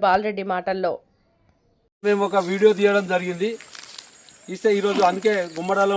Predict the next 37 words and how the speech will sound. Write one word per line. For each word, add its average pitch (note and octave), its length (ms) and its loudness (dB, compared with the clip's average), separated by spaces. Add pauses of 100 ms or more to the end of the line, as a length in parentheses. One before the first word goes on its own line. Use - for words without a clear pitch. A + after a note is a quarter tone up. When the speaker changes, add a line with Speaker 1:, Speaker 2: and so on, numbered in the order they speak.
Speaker 2:
ఉన్నటువంటి F#3+ 420 -4 (120)
మా F3 100 0 (600)
యువకులు, F#3 440 -2
రైతులందరూ F3+ 560 2
కలిసి F3 240 -2
రావడం E3 260 0
జరిగింది. F3 320 -4
నర్సాపూర్ E3+ 440 -4
నుంచి F3 260 -8
మన D#3 180 -6
సుబ్బు D#3+ 240 -6
గారు E3+ 200 2
కూడా E3+ 180 -2
రావడం D#3+ 300 -2
జరిగింది. E3 320 -4 (500)
"ఇది E3+ 160 2
ఎక్కడుందో A3 400 -4
చూద్దాం G#3 320 -2
పా G3 160 4
బాలన్న" F#3 300 0
అని G3 120 -4
వచ్చిండు. F#3 320 -6 (640)
ఈ F3 140 2
అడవిలోకి G#3 380 -4
రావడం G3 220 4 (100)
జరిగింది. G3 280 -2
ఇదంతా F3+ 260 0 (280)
నేచురల్గా G3 500 -2 (340)
వాటర్ F3 240 0
వస్తున్నాయి. E3+ 340 -6 (580)
ముఖ్యంగా A#3 420 0
మేము G#3+ 180 -4
ఈరోజు G3 260 -4 (360)
కోర్టుకు A3+ 360 -2
కూడా G#3+ 160 0 (200)
పోవడం G3 320 -2
జరిగింది, F3+ 240 -2